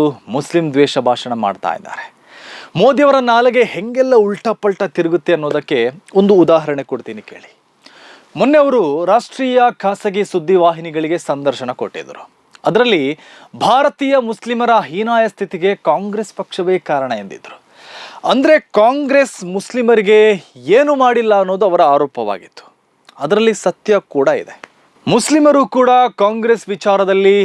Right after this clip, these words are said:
ಆತ್ಮಾವಲೋಕನ ಮಾಡ್ಬೇಕು ಎಂದಿದ್ರು. ಆದರೆ ಅದೇ ಮೋದಿಯವರು ಚುನಾವಣಾ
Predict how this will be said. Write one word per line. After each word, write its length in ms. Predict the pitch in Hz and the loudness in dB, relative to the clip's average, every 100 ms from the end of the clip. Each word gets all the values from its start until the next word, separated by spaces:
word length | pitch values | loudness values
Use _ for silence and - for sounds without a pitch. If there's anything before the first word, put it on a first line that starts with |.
| 156 - 175 | -2 0 0
ಆತ್ಮಾವಲೋಕನ 680 | 202 202 185 175 170 170 165 143 | 0 -4 -2 -4 -4 -4 -4 -2
ಮಾಡ್ಬೇಕು 420 | 147 147 135 - 123 | -2 -2 -4 -6 -10
ಎಂದಿದ್ರು. 340 | 98 - - - _ - | -10 -14 -20 -20 _ -2
ಆದರೆ 220 | 208 226 147 139 - _ 170 | 2 2 2 0 -6 _ -4
ಅದೇ 160 | 170 247 254 | 2 4 4
ಮೋದಿಯವರು 360 | 220 214 214 208 214 | 4 4 4 4 2
ಚುನಾವಣಾ 440 | - 165 202 220 | -2 0 2 2